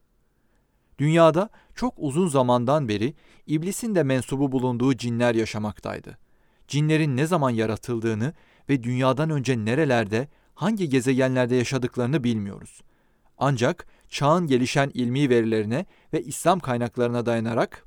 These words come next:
bazı tahminlerde bulunabiliriz. Cin toplumlarının da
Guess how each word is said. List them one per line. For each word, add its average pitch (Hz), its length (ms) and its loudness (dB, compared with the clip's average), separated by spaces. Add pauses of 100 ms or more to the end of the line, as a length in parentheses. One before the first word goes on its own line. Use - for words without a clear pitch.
bazı 170 300 2
tahminlerde 127 720 0
bulunabiliriz. 117 760 -6 (640)
Cin 226 200 -2
toplumlarının 139 760 0
da 131 160 -4